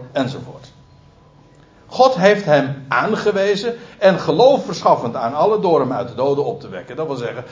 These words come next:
door te doen dat wat hij van tevoren had voorzegd.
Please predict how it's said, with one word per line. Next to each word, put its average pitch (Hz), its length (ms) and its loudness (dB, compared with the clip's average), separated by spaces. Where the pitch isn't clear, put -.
door 139 180 0
te - 140 -12
doen 160 440 0
dat 151 180 2
wat 135 180 -4
hij 113 340 -2
van 120 120 -6
tevoren 101 480 -12
had 98 320 -8
voorzegd. 110 440 -10